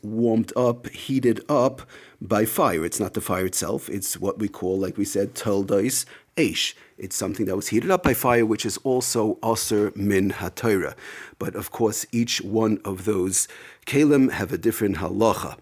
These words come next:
And we're gonna talk about them, and we're gonna see all the logis-, the, the logistics of it. Um, and like I said, most of the shilas in Bishul, um, at least more than fifty percent, uh, do come from that,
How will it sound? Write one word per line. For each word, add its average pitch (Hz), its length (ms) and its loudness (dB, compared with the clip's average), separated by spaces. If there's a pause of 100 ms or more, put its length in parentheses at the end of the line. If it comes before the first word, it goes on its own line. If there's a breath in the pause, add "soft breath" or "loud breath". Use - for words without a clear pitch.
(320 loud breath)
And 95 120 -8
we're 95 60 -4
gonna 92 200 -2
talk 110 300 0
about 101 320 -2
them, 101 360 2
and 92 220 -6
we're 90 60 -2
gonna 87 240 -4
see 92 220 -4
all 98 180 -2
the 90 100 -6
logis-, 87 540 -2
the, - 340 -8
the 85 160 -8
logistics 98 580 -2
of 95 160 0
it. 139 200 2 (400 loud breath)
Um, 90 440 -4
and 90 180 -4
like 92 140 -4
I 104 40 0
said, 92 240 0
most 101 380 2
of 92 120 -8
the 101 80 -2
shilas 101 720 0 (320 loud breath)
in 92 180 -2
Bishul, 107 580 2 (380 loud breath)
um, - 200 -14
at 107 100 -8
least 107 260 -2
more 104 180 2
than 85 80 -2
fifty - 320 -2
percent, 117 560 4 (500 loud breath)
uh, 95 300 -2
do 107 200 0
come 101 300 0
from 98 560 0
that, 95 640 -4